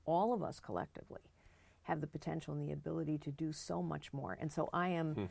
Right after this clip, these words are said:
Speaker 1: so excited to read the handbook. I love that term,
Speaker 2: Hmm.
Speaker 1: handbook. And, uh, perhaps we can continue to collaborate
Speaker 2: I
Speaker 1: on
Speaker 2: would
Speaker 1: how
Speaker 2: love
Speaker 1: to
Speaker 2: that.
Speaker 1: leverage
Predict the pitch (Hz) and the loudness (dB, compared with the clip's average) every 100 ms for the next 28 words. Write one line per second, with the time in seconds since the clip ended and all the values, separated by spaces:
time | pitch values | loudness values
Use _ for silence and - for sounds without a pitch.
0 | - - - - - 220 202 196 - - | -6 -10 -4 -2 6 8 10 8 4 0
1 | 175 165 160 147 156 156 156 151 151 202 | 0 0 0 -2 0 0 0 0 2 6
2 | 233 214 139 - 135 165 202 180 117 - | 8 8 6 4 4 8 8 10 8 6
3 | - 123 165 92 - - - - 190 175 | 0 0 2 0 -2 -18 -20 -2 2 4
4 | 143 - 220 - - - - - - - | 2 0 -2 -6 -20 -20 -20 -20 -20 -20
5 | - 170 165 165 160 - - _ - 170 | -2 2 4 2 -2 -8 -20 _ -6 -2
6 | 165 156 151 - - - - - - 180 | 0 0 -2 -6 -20 -20 -20 -20 -4 0
7 | 196 196 - 180 175 165 156 160 - 160 | 0 0 2 0 2 0 0 -4 -4 -4
8 | - 254 269 165 - - - - - - | -2 0 4 4 2 -2 -4 -4 -4 -4
9 | - - - 160 - 156 170 170 156 156 | -4 -4 -4 2 4 6 8 10 10 8
10 | - 156 175 208 196 156 127 151 - | 2 4 10 10 10 6 4 0 -4